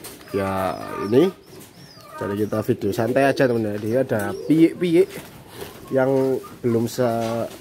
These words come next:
belum bisa tak, apa namanya, masukin kandang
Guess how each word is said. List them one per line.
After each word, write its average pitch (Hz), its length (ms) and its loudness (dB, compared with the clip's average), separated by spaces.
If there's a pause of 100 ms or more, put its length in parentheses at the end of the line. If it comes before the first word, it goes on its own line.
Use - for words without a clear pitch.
(340)
belum 117 240 2
bisa 117 320 2
tak, - 160 -4 (1120)
apa 135 160 2
namanya, 151 480 2 (1600)
masukin 131 400 4
kandang 120 400 0